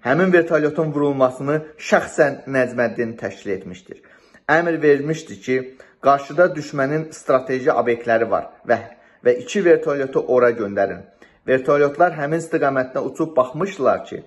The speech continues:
deyilən yerdə heç bir, heç bir erməni obyekti yoxdur. Ratsiya ilə mərkəzə məlumat vermişdilər ki, burada deyilən obyektlər yoxdur. Biz təcili geri qayıtmalıyıq.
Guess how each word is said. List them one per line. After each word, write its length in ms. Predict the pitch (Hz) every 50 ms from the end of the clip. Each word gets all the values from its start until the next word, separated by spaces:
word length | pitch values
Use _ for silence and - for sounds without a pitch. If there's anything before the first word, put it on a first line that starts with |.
| - _ _ - _ _ _ _
deyilən 360 | - 135 131 143 156 165 165 160
yerdə 280 | 151 147 151 160 147
heç 180 | 170 185 165 - - _ -
bir, 300 | 151 147 139 - - - _ _ _ _ _ _ _ _ _ _ _ _ _ _ _
heç 280 | - 170 175 170 170
bir 80 | 170 156
erməni 500 | 117 127 139 135 139 139 139 143 143 135
obyekti 340 | 131 131 127 127 - - 135
yoxdur. 440 | 120 113 127 123 120 - - - - - _ _ _ -
Ratsiya 460 | - 135 165 175 - - - 160 147
ilə 120 | 139 131 123 120
mərkəzə 400 | 127 131 127 131 - 135 131 151
məlumat 420 | 143 135 131 127 135 139 139 - -
vermişdilər 540 | 113 113 113 117 117 - - 120 110 107 -
ki, 260 | - 151 151 147 147 - - - _ _
burada 220 | - 135 131 156 156
deyilən 360 | 151 139 139 135 131 139 139
obyektlər 540 | - - 120 110 117 113 - - 120 113 110
yoxdur. 360 | 113 123 110 - - - - - - _ _ _ _ -
Biz 180 | 147 156 156
təcili 640 | - - 139 131 120 117 127 135 135 - - - -
geri 260 | - 127 117 120 110 101
qayıtmalıyıq. 640 | - 82 85 90 - - 92 92 92 92 92 82